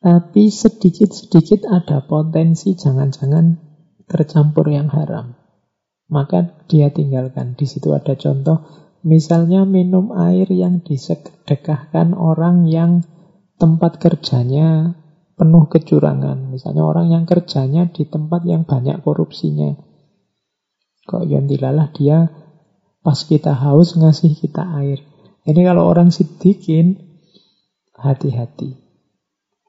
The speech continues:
Janganlah nanti jangan-jangan tergelincir pada kecampur dengan yang haram.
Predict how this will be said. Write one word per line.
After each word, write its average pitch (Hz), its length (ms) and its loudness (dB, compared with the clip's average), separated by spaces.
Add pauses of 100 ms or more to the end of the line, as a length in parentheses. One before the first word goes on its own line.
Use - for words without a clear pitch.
(380)
Janganlah 123 760 -8
nanti 139 300 -8
jangan-jangan 127 800 -6 (420)
tergelincir 139 720 -4
pada 139 560 -4
kecampur 143 720 -2
dengan 139 300 -2
yang 143 240 -2
haram. 139 480 -8